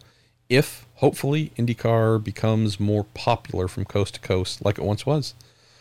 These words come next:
Uh, Nathan, our pal, at Indy Nathan on Twitter, "Has IndyCar set any dates for the new hybrid engines? They had tentatively said first quarter twenty twenty-two, but I haven't seen any updates recently.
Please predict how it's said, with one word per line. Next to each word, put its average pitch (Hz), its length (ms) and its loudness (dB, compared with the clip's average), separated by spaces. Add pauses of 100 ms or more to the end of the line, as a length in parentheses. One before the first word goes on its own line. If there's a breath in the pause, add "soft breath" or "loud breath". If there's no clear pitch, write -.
(360 loud breath)
Uh, 143 180 6
Nathan, 160 580 6 (100)
our 127 120 4
pal, 147 460 6 (360)
at 156 220 4
Indy 151 220 6
Nathan 131 340 6
on 110 120 6
Twitter, 147 360 6 (1000)
"Has 131 180 6
IndyCar 127 320 6
set - 160 4
any 110 100 4
dates 110 260 4
for 117 100 0
the 110 60 4
new 113 140 4
hybrid 127 340 4
engines? 123 1000 4
They 110 280 4
had 104 140 2
tentatively 117 720 2
said 113 280 2
first - 260 0
quarter 120 220 2
twenty 120 240 0
twenty-two, 196 520 2
but 101 140 2
I - 20 4
haven't 110 240 2
seen 107 220 -2
any 98 100 2
updates 90 400 -4
recently. 151 540 0